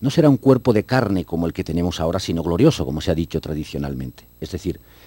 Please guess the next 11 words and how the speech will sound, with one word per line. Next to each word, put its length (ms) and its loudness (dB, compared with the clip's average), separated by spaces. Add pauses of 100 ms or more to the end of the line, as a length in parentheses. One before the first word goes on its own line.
(420)
glorioso 600 2
porque 340 -2
participa 880 -4 (480)
definitivamente 960 2 (220)
de 160 0
la 120 -2
gloria 300 -6
de 120 -12
Dios. 280 -18 (1120)
Decir, 380 0 (160)
pues, 360 -2